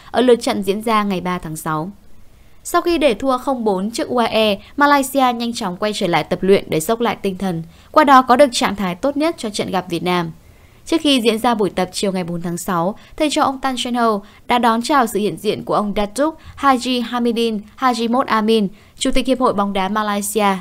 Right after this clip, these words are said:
F A M. Tại buổi gặp mặt, lãnh đạo F A M gửi lời động viên đến toàn đội, đồng thời đại diện Liên đoàn bóng đá Malaysia mong muốn cầu thủ sẽ có kết quả tốt trước Việt Nam và Thái Lan. Trước khi Malaysia lên đường sang U A E, ông Datuk Haji Hamidin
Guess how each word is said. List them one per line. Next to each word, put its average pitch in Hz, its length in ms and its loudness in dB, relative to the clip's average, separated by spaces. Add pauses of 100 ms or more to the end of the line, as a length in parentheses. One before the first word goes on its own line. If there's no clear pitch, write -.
F 269 180 -2
A 208 140 0
M. 196 80 2 (840)
Tại 302 100 2
buổi 240 180 6
gặp 240 160 0
mặt, 233 260 0
lãnh 233 180 0
đạo 277 160 4
F 277 160 0
A 262 120 4
M 208 280 2
gửi 190 120 0
lời 185 160 2
động 185 180 -2
viên 226 260 0
đến 180 160 -2
toàn 220 200 0
đội, 196 180 4 (300)
đồng 247 220 2
thời 240 200 2
đại 226 180 -2
diện 208 280 -4 (240)
Liên 277 180 2
đoàn 233 160 4
bóng 196 160 2
đá 180 140 2
Malaysia 214 600 0 (380)
mong 302 160 2
muốn 247 280 0
cầu 262 200 2
thủ 226 220 4
sẽ 165 180 -2
có 180 180 -2
kết 233 220 -4
quả 240 120 0
tốt 233 260 -2
trước 262 140 -4
Việt 226 160 -4
Nam 202 260 -2
và 170 80 -10
Thái 160 160 -8
Lan. 170 240 -2 (600)
Trước 349 200 -2
khi 320 120 2
Malaysia 269 600 0
lên 240 180 -2
đường 214 200 0
sang 233 200 -4
U 233 140 2
A 220 80 4
E, 208 320 0 (160)
ông 233 240 6
Datuk 269 300 0
Haji 226 440 -4
Hamidin 214 500 0